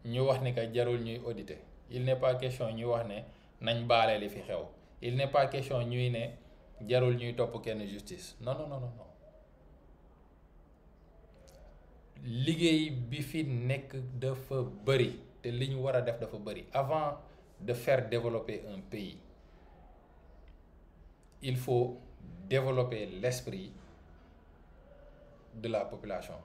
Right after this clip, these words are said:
de ses citoyens. Avant ngay développer benn pays, kenn ku ci nekk, nit ku nekk foog nga fexe développer ko. Moralement, psychologiquement,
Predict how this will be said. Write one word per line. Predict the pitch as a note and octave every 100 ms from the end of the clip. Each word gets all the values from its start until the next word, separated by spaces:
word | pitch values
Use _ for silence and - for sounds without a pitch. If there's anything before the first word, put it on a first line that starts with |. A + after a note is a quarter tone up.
| - -
de | G2+
ses | G#2+ F#2
citoyens. | - G#2 F2+ D#2 - - - - - - - - - - -
Avant | B2+ C#3+ D3
ngay | D3 C3+
développer | C3 B2 A#2
benn | A#2 A#2+ B2
pays, | B2 G#2+ E2 - - - - -
kenn | C3+ C3+ A#2+
ku | B2
ci | B2
nekk, | A#2+ A2+ - - - - - A2+
nit | B2+ B2
ku | C3+
nekk | B2+ B2 G#2+ -
foog | - -
nga | A#2 A2
fexe | A2 - - G#2 - - - - - F#3
développer | A2+ G#2 G2+ - -
ko. | - - - - - -
Moralement, | F#2+ B2 B2+ A#2 G2 G2 B2
psychologiquement, | - - C3 B2+ A#2 G#2 A2 - G2